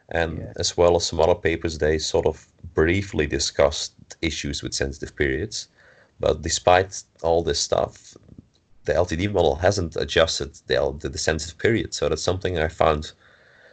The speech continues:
Speaker 1: quite interesting and was also one of the reasons why I thought it would be relevant to write this paper, because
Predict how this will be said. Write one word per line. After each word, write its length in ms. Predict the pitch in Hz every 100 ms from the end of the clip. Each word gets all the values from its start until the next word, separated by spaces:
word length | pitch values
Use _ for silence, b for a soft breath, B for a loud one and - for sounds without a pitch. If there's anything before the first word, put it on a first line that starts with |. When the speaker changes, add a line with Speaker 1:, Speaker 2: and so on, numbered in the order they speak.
| b -
Speaker 1:
quite 260 | 87 85
interesting 640 | 82 87 - 85 - 85 78
and 100 | 78
was 120 | 78
also 280 | 80 90 80
one 160 | 78
of 120 | 78
the 80 | -
reasons 460 | 76 78 76 76 -
why 320 | 73 73 71
I 120 | 71
thought 320 | 73 85 82
it 60 | -
would 160 | 76 71
be 200 | 67 69
relevant 460 | 78 95 82 64
to 100 | -
write 240 | 67 65 -
this 140 | 71
paper, 380 | - 60 58 -
because 580 | - - 64 - -